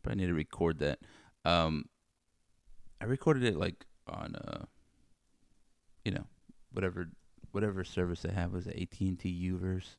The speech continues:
Um, but I need to probably record it on the C B S one. Anyway, uh, ladies and gentlemen, we won. We did it.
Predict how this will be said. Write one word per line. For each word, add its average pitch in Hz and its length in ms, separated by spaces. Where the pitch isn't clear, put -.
Um, 87 460
but - 140
I - 40
need 113 140
to 104 60
probably - 260
record - 300
it - 60
on - 140
the - 80
C - 140
B - 180
S - 160
one. - 220
Anyway, 101 300
uh, 101 140
ladies 147 240
and 120 80
gentlemen, 123 420
we 113 140
won. 123 300
We 113 60
did 107 240
it. 78 140